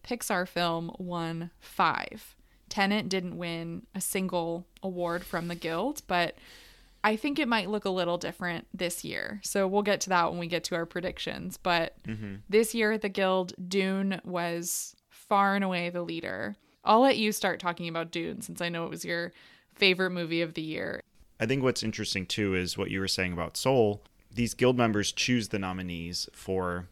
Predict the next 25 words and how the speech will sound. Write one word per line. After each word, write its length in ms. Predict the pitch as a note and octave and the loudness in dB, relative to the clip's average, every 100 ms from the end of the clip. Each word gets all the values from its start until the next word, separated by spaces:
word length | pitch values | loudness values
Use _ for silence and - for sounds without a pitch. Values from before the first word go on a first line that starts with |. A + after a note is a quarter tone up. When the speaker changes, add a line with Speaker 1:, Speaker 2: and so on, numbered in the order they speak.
| - | -10
Speaker 2:
the 120 | - | -2
Oscars. 480 | G#2 G2 - F2 E2+ | 0 0 -4 -6 -6
That's 300 | F2+ - - | -6 -6 -8
what 140 | G2 | -10
we 100 | F#2+ | -8
experienced 680 | F2 - F2+ F2 F2 F2 - | -10 -8 -4 -4 -2 -4 -4
for 200 | F2+ F2 | -6 -4
nominations 720 | F2 F#2+ B2+ C#3 F2+ F#2 F#2 | -4 -2 0 0 -2 -2 -4
and 120 | F#2 | -4
what 120 | F#2+ | -6
we 80 | F2+ | -6
were 60 | F2+ | -8
trying 180 | - E2 | -8 -10
to 100 | - | -8
figure 240 | E2+ G2 | -4 2
out. 300 | B2 G2+ - - - - - - - - | 4 4 0 -12 -20 -20 -20 -20 -16 -2
And 540 | G#2+ G#2 G2+ G2+ - - - | 0 0 0 -2 -6 -8 -12
Soul 300 | - A2 A2+ | -4 2 4
wasn't 260 | A#2 A2 | 4 4
a 80 | A2 | 2
nominee 400 | G#2 F#2 F2+ A2+ | 2 0 0 0
last 340 | G#2 E2 - - | 0 -2 -2 -6
year. 260 | - - G#2+ - _ | -8 -10 -14 -18 _
So 240 | - G#2 F#2+ | -4 2 2
that, 360 | F#2+ F#2 - | 4 2 2